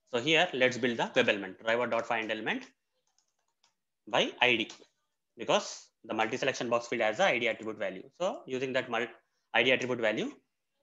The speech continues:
we'll be creating the web element for the multi-selection box field. Here I will say multi-selection box field.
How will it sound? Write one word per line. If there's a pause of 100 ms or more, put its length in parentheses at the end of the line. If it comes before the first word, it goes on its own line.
we'll
be
creating
the
web
element
for
the
multi-selection
box
field.
Here
I
will
say (500)
multi-selection (380)
box
field.